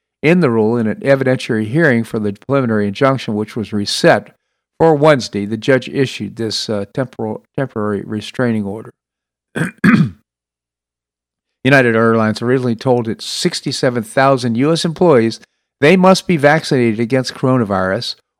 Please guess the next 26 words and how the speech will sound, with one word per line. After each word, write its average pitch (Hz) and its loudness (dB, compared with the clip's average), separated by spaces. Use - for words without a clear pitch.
or 170 6
secure 127 -2
an 110 0
exemption 117 -2
by 110 0
September 123 -2
the 110 -4
twenty-seventh 120 -2
or 135 2
face 135 0
termination. 127 0
As 117 -2
the 117 0
airline's 117 0
vaccine 117 -2
mandate 113 -2
stands, 123 -2
any 175 2
employees 127 2
with 117 -2
exemptions 117 -2
would 107 -4
still 185 0
be 113 -2
considered 113 -4
employed, 120 2